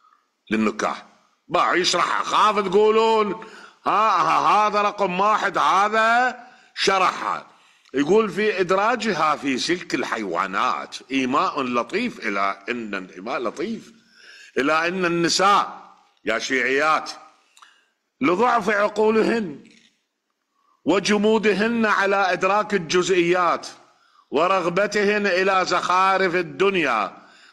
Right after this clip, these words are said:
كدن أن يلتحقن بالحيوانات الصامتة حقاً وصدقاً، أغلبهن سيرتهن الدواب،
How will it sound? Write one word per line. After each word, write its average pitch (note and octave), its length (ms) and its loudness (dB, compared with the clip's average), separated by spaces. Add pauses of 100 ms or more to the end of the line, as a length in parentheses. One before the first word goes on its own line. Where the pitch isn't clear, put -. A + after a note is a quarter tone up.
(140)
كدن F3+ 320 0
أن D#3+ 240 0
يلتحقن D#3+ 760 -2
بالحيوانات D#3 920 0
الصامتة F#3 600 -2
حقاً - 400 -4
وصدقاً، G3 840 -2 (520)
أغلبهن F#3+ 880 0
سيرتهن A#3 720 0
الدواب، G#3 840 2